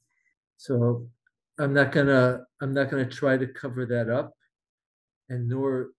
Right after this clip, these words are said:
nor will we do it at home, and we will investigate what happened. Although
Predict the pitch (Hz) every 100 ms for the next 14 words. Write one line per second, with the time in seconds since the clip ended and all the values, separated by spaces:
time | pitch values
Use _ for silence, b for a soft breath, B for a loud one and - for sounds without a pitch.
0 | - 135 139 139 135 123 120 123 127 123
1 | 110 104 117 131 147 127 120 120 117 113
2 | 110 110 127 139 - 135 120 117 107 107
3 | _ _ _ _ _ - 123 117 117 117
4 | - 143 156 - _ _ _ _ _ _
5 | _ _ _ 117 120